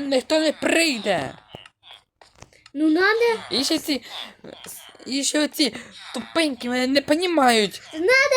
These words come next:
Speaker 2: все буде поубирати ночної сміни.
Speaker 1: Дивляться на мене чогось,
Speaker 2: А ну-ка,
Speaker 1: нічого не
Speaker 2: чш.
Speaker 1: купляють.
Speaker 2: В тебе сьогодні ночна сміна, як у мене.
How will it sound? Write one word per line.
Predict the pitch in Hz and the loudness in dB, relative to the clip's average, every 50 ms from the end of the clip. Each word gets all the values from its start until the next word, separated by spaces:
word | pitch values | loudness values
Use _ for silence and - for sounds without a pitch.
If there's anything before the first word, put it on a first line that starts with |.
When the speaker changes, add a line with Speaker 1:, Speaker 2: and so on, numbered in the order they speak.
| 508 508 | 2 2
Speaker 2:
все | 466 - 523 523 523 523 466 | 0 0 0 0 0 0 2
буде | 453 466 523 508 523 480 480 | 4 4 4 4 2 0 0
поубирати | - 494 508 508 508 480 480 480 480 494 494 508 494 466 427 453 453 | 0 2 4 4 4 4 4 4 4 4 4 4 4 2 2 -2 -2
ночної | 453 453 - 427 440 440 440 | -2 -4 -6 -4 -4 -2 -4
сміни. | 427 - - 403 403 | -4 -6 -8 -4 0
Speaker 1:
Дивляться | 415 302 370 330 277 240 - - 233 | 2 2 2 2 0 -2 -2 -2 0
на | 233 233 240 | 0 0 2
мене | 240 240 233 226 | 0 0 0 -2
чогось, | 214 - - 240 220 214 208 - - | -2 -2 -2 0 -2 -2 -4 -2 0
Speaker 2:
А | |
ну-ка, | 403 480 539 571 | 2 2 4 4
Speaker 1:
нічого | 587 587 - 494 415 | 4 4 4 4 2
не | 349 320 | 2 0
Speaker 2:
чш. | - | 0
Speaker 1:
купляють. | 339 311 - 269 262 262 233 202 185 175 175 175 175 - - - - _ _ _ _ _ _ _ - _ - - - _ _ _ _ _ | 0 0 2 2 2 2 2 2 0 -2 -4 -6 -8 -12 -20 -20 -20 _ _ _ _ _ _ _ -20 _ -20 -20 -20 _ _ _ _ _
Speaker 2:
В | - | -2
тебе | 453 508 523 508 508 | 0 0 2 2 2
сьогодні | 440 415 392 381 370 | 0 0 0 0 -2
ночна | 349 381 392 - - 427 427 453 453 | -2 -4 -4 -4 -2 -2 0 0 0
сміна, | 453 - 370 370 359 339 320 294 262 262 269 269 269 262 151 - - | -2 -4 -4 -4 -2 -2 -4 -4 -6 -6 -6 -8 -8 -8 -10 -12 -10
як | - 311 330 339 339 - | -8 -8 -8 -8 -6 -6
у | 349 | -6
мене. | 339 311 285 262 240 226 226 226 226 226 233 233 | -4 -4 -4 -4 -4 -6 -8 -12 -14 -14 -16 -18